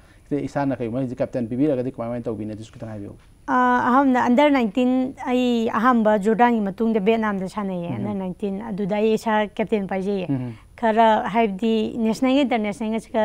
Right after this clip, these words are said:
Speaker 2: ꯗꯤꯐꯔꯦꯟꯁ
Speaker 1: ꯍꯣꯏ, ꯍꯣꯏ,
Speaker 2: ꯂꯩ
Speaker 1: ꯑꯗꯨꯕꯨꯗꯤ
Speaker 2: ꯍꯥꯏꯇꯥꯔꯦ, ꯀꯦꯞ-,
Speaker 1: ꯈꯦꯠꯅꯔꯦꯀꯣ꯫ ꯎꯝ꯫
Speaker 2: ꯀꯦꯞꯇꯦꯟ ꯀꯩꯅꯣꯁꯦ,
Speaker 1: ꯎꯝ꯫
Speaker 2: ꯀꯟꯇ꯭ꯔꯣꯜ ꯔꯣꯜꯁꯦ꯫
Speaker 1: ꯎꯝ꯫
Speaker 2: ꯑꯗꯣ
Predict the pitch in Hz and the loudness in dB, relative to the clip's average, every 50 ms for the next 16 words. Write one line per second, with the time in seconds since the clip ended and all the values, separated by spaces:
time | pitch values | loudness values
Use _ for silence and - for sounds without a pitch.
0 | 214 208 208 180 208 214 - 233 226 226 277 277 240 233 214 208 202 - - 202 | 2 0 0 0 -2 -2 0 2 2 2 4 4 2 2 2 2 0 0 0 -2
1 | 196 208 135 123 120 120 113 104 - 110 - - - 113 107 98 104 - 208 202 | -2 -2 -2 -2 -2 -2 -2 -4 -8 -10 -12 -12 -12 -8 -8 -8 -4 -4 -4 -2
2 | - - 226 214 196 196 185 170 175 156 - - 131 113 113 110 101 98 - 208 | -2 -2 -2 -2 -2 -2 -6 -6 -8 -12 -10 -10 -10 -8 -8 -10 -10 -6 -4 -4
3 | 208 196 214 214 220 208 226 233 220 214 202 190 175 190 170 - 131 120 117 113 | 0 0 0 0 2 6 6 6 6 6 4 2 0 -4 -4 -4 -6 -6 -6 -8
4 | 101 - - _ - 208 202 185 175 165 202 196 196 190 190 196 220 247 | -10 -12 -16 _ -12 -8 -8 -6 -6 -6 -6 -6 -4 -6 -6 -6 -8 -10